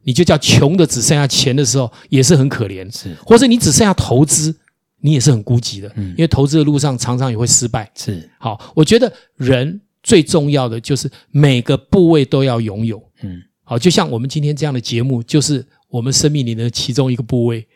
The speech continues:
Speaker 1: 好，它可以开散一些善知识，
Speaker 2: 嗯。
Speaker 1: 让大家去理解。那同样的，我们可以邀请很多好多好朋友来做交流，
Speaker 2: 嗯。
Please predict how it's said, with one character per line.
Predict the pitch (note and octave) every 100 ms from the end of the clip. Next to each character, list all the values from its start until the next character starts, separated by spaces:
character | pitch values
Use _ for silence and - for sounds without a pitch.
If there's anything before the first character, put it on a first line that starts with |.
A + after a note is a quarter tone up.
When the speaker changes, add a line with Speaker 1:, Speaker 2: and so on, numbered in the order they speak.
| _ _
Speaker 1:
好， | - B2+
它 | C#3 D#3
可 | C#3
以 | B2+
开 | - - D#3
散 | C#3 D3
一 | C3+
些 | C3+
善 | - C#3+
知 | A#2+ C3+
识， | B2+ D3+ A2+
Speaker 2:
嗯。 | A2+ G#2+
Speaker 1:
让 | D#3+ D3
大 | C#3+ C#3
家 | C3+
去 | D3
理 | A#2+ A2+
解。 | B2 A2 - _ _ _
那 | E3
同 | D3+ C#3+ D#3+
样 | D3+
的， | C3
我 |
们 | B2+
可 | C3+
以 | D3
邀 | D#3+
请 | D#3+ B2+
很 |
多 | C#3
好 | - A#2+
多 | F3
好 | - - B2
朋 | - F3+
友 | G#3+ A#2+ - _ _ _ -
来 | C#3
做 | C#3+ E3
交 | - E3 F#3
流， | E3 A2 A#2 G2+
Speaker 2:
嗯。 | G#2+